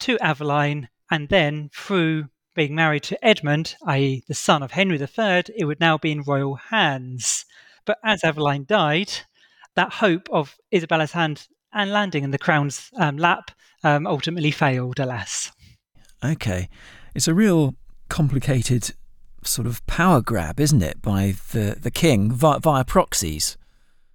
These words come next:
Speaker 1: Yeah, yeah, so they're trying to grab it by stealth.
Speaker 2: Yes. But yes, a, a complicated attempt to gain power, basically.
Speaker 1: Yes, very much
Speaker 2: How
Speaker 1: so.
Speaker 2: many suitors in total did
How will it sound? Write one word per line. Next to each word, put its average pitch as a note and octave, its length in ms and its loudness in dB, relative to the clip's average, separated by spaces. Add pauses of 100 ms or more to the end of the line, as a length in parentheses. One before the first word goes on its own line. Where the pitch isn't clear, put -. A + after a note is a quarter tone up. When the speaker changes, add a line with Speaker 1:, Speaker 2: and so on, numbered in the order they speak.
(140)
Speaker 1:
Yeah, D#3+ 140 4
yeah, D#3+ 180 2
so D#3+ 160 -2
they're D#3+ 140 0
trying F3+ 300 0
to D3 120 -6
grab F3 260 2
it D#3+ 160 -2
by D#3 140 4
stealth. C3+ 380 0
Speaker 2:
Yes. D3+ 500 2 (580)
But E3 140 2
yes, E3+ 280 6
a, B2 280 2
a - 240 -12
complicated B2+ 640 2 (100)
attempt - 520 -2
to B2 600 0
gain A2 360 2 (140)
power, A#2 440 -4 (100)
basically. - 560 -8 (760)
Speaker 1:
Yes, - 460 -10 (200)
very D3+ 140 2
much C3+ 140 -4
Speaker 2:
How G3+ 100 4
Speaker 1:
so. G#3 80 6
Speaker 2:
many G#3 340 4 (240)
suitors D#3+ 640 2
in C#3+ 320 2
total C3+ 640 0
did C3 440 2